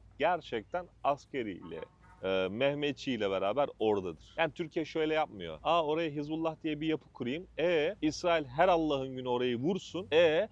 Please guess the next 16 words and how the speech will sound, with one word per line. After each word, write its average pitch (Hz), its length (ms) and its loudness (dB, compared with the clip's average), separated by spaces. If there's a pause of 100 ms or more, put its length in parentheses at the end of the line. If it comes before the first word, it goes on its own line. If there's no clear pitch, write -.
(340)
ben 180 220 2
de 190 80 -2
elimde 175 460 0
hiçbir 165 240 -8
zaman 175 300 -2
fırlatmadığım 156 720 -2
füzelerle," 143 800 4
gerçi 113 240 -2
fırlattı 135 480 -4
şimdi, 87 200 -12
Allah 98 360 0
var, 85 220 -4
bir 110 80 -8
Filistinli 98 540 -10
şehit 98 320 -4
oldu. 82 340 -6